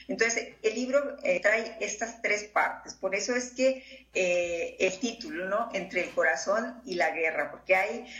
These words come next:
hay estos sentimientos y, y estas, eh, ganas de luchar, no nada más por, por lo que nosotros como personas, eh,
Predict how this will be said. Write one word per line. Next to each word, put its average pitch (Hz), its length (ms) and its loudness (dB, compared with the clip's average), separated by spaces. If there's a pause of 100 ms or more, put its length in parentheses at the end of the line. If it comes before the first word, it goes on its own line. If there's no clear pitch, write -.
(140)
hay 202 280 2
estos 247 320 0
sentimientos 214 1400 -2
y, 185 540 -8
y 190 80 0
estas, 226 420 2
eh, 185 340 2
ganas 220 400 -2 (340)
de 190 120 -4
luchar, 208 720 -2
no 220 540 -8
nada 247 240 -2
más 233 420 -2
por, 180 600 -2
por 175 160 2
lo 170 180 -6
que 160 460 -4
nosotros 175 420 -6
como 185 260 -6
personas, 175 680 -4
eh, 151 680 -2